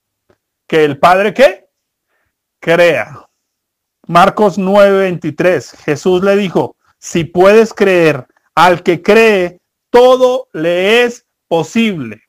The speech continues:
El papá creía que era imposible, pero si cree,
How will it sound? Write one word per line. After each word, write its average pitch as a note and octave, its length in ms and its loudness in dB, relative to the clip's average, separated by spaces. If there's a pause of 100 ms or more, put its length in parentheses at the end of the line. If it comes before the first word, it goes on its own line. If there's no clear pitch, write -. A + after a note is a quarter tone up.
(720)
El F3+ 220 -2
papá G#3+ 420 0
creía B3 560 -2
que F#3 220 -2
era A3 240 -2
imposible, F#3 920 -8
pero D#3 300 0
si D#3+ 220 -12
cree, A#3+ 540 -2